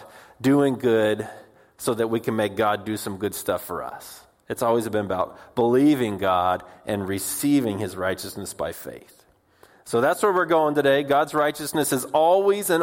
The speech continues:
only come by faith. We're in the book of Romans. Uh, it's been, I know it's been early December that I was last there. And so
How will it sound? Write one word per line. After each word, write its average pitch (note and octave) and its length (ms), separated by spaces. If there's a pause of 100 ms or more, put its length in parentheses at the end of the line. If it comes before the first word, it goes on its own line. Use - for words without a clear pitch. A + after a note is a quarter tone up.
only F3 420
come E3 300
by D#3+ 140
faith. C3+ 420 (720)
We're B2+ 140
in D3 220
the F3+ 80
book F3+ 180
of D#3 140
Romans. D3+ 760 (380)
Uh, A#2 300
it's A2+ 140
been, C#3+ 160
I C3+ 120
know C#3+ 100
it's C#3+ 120
been C3 260
early D3 380
December C3 500
that A2 140
I A2 100
was G#2 140
last A#2 360
there. C#3 240
And G#2+ 120
so G#2+ 320